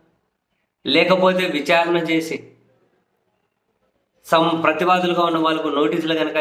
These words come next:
జారీ చేస్తే ఇది ఒక లాంగ్ రన్నింగ్, ఇంకా నడుస్తూనే ఉంటుంది. హైకోర్టులో ఇక ఇది తేలేంత వరకు ఇక్కడ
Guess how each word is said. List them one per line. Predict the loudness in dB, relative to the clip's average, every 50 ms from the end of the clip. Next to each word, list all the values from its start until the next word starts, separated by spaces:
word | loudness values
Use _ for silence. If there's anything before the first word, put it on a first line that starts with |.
| -2 -2
జారీ | -2 -2 0 0 -2
చేస్తే | -2 -2 -4 -4 -4 -4 -8 -8 -8 -12 -20 _ _ _ _ _ _ _ _ _ _ _ _ _ _ _ _ -8 -2
ఇది | 0 2 2
ఒక | 2 2 2
లాంగ్ | 2 2 2 2 0 0 0
రన్నింగ్, | 0 0 0 -2 -4 -6 -10 -14 -18 -20 _ _ _ _ _ _ _ _ _ _ _ _ _ _ _ _ -10 -4
ఇంకా | -2 0
నడుస్తూనే | 2 2 2 2 2 0 0 0 2 2
ఉంటుంది. | 2 2 2 2 0 0 0 -2 -4 -6 -6 -14 -20 _ _ _ _ _ _ _ _ 0
హైకోర్టులో | 2 2 2 2 2 2 0 2 2 0
ఇక | 0 2 0
ఇది | 0 0 -2 -2
తేలేంత | -2 -2 0 0 2 0 0 0 0 -2
వరకు | -2 -2 -2 -4 -4 -6 -6 -8 -8 -8 -14 _ _ _ _ _ _ _ _ _ _ _ _ _ _ _ _ _ _ -8 -4
ఇక్కడ | 0 2 2